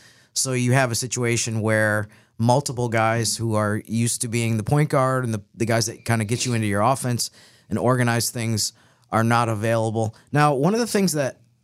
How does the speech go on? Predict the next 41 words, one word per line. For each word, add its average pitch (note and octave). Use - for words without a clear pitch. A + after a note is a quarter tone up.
I C3
wanted C#3+
to C3
go B2
back A#2+
to B2
that A#2
I A#2
thought C3
was A2+
interesting A#2
from A#2
the A2+
Miami A2+
game, A2
I'm A2+
not C#3
sure D3
how C3
many B2
people G2+
saw A2+
this, B2+
and E3+
I G3+
didn't A3
really D3+
wanna B2
tweet, B2+
tweet D3
this C#3
because B2
I B2+
didn't B2
really B2
wanna A2+
be A#2
the G#2
snitch A#2+
or A#2
the G#2+